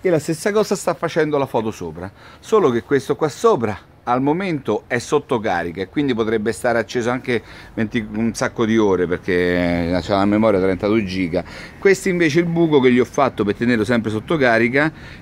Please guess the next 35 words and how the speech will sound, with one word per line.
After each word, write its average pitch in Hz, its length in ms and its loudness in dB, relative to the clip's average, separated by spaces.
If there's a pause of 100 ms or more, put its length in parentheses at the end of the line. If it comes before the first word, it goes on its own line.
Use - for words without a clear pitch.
invece 131 500 4
ancora 120 380 2
non 123 160 4
è - 20 4
abbastanza 120 560 0
grande, 110 400 2
deve 117 140 4
allargare 117 380 2
un 113 80 2
altro 113 200 2
po', 107 200 0 (340)
però 127 180 4
oggi 113 180 0
non 113 140 0
c'ho 107 160 -4
voglia 95 360 0
de, 92 440 2
de 90 100 0
continuare, 95 480 2 (280)
cioè 101 160 0
non 98 100 4
c'ho 107 140 0
neanche 107 260 0
tempo. 90 640 0 (220)
Qui 196 240 0
dentro 170 480 4
c'ho 156 200 4
le 123 120 4
batterie 147 480 4
tampone, 131 640 4 (140)
una 175 340 6
batteria 131 360 4
tampone 127 440 6
col 117 180 4
filo 143 480 6